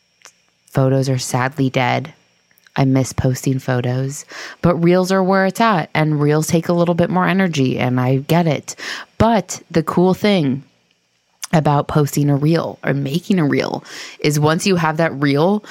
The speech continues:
you can repost it in so many different places. So let me tell you what I've been doing, because it's really been a game changer. So I make a Reel on Instagram, and before I post it, I save it.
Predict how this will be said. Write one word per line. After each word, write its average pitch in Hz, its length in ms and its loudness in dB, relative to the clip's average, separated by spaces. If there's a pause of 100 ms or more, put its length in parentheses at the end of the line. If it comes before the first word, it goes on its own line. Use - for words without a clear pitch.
(220)
you 170 160 2
can 175 240 -2
repost 170 500 0
it 147 200 -2
in 156 160 0
so 151 280 -2
many 139 200 0
different 139 280 -2
places. - 520 -6 (100)
So - 160 0
let 170 160 2
me 160 80 0
tell 156 180 2
you 160 120 2
what 160 100 2
I've 160 80 -2
been 160 140 0
doing, 151 420 2
because 170 640 -2
it's 156 200 -4
really 139 300 2
been 139 180 0
a - 20 0
game 135 280 -2
changer. - 440 -2 (500)
So 156 200 2
I 147 100 0
make 143 320 0
a 175 140 0
Reel 160 260 0
on 165 200 0
Instagram, 131 720 -2
and 147 160 0
before 175 640 0
I 170 120 -2
post 202 520 0
it, 139 360 -4
I 139 100 -2
save 131 400 -4
it. - 320 -8